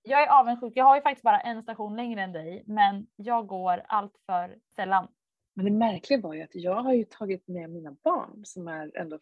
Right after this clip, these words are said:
Speaker 2: fyra, fem. De är inte gamla och knatat den sträckan. <laughs> Så tills du en gång sa, typ,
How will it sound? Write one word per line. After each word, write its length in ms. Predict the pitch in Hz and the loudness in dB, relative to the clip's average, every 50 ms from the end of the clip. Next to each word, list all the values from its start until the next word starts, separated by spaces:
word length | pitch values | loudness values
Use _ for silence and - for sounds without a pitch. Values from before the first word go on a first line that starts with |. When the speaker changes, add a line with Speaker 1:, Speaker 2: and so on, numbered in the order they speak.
| _ | _
Speaker 2:
fyra, 240 | - 185 175 165 165 - | 0 0 2 0 0 -4
fem. 120 | - 202 - | -6 -6 -6
De 240 | 185 175 190 196 226 | -4 -4 -4 -2 -2
är 40 | 269 | -4
inte 160 | 240 - - | -6 -8 -10
gamla 640 | - _ - 220 202 185 196 233 277 269 - - - - _ _ _ _ _ _ _ - | -8 _ -4 -4 -4 -6 -8 -6 -2 0 0 0 -2 -6 _ _ _ _ _ _ _ -4
och 160 | 190 185 - | -4 -4 -2
knatat 500 | - 214 190 170 170 - - 170 170 - | 0 0 0 0 0 -2 -2 -4 -2 -2
den 200 | 160 156 160 170 | -2 -4 -4 -8
sträckan. 640 | - - - 185 - _ - 220 202 - 220 214 233 - _ - 233 233 | -10 -10 -10 -10 -10 _ -6 -6 -6 -6 -8 -12 -16 -16 _ 0 0 0
<laughs> 320 | 220 208 214 202 214 220 | 0 -2 -2 -2 -2 -2
Så 400 | 220 - - 220 226 226 262 269 - - - - - - _ _ | -2 0 2 2 4 4 4 2 0 -8 -16 -18 -18 -20 _ _
tills 260 | - 302 269 233 220 | 6 6 6 6 4
du 340 | - 294 311 320 302 269 247 | 2 4 6 8 8 8 8
en 140 | 214 190 185 | 6 6 4
gång 280 | - 185 180 180 185 190 | 2 0 0 0 -2 -8
sa, 420 | - - 190 175 170 170 - - _ | -8 -6 -4 -4 -4 -4 -6 -8 _
typ, 120 | 190 - | -14 -14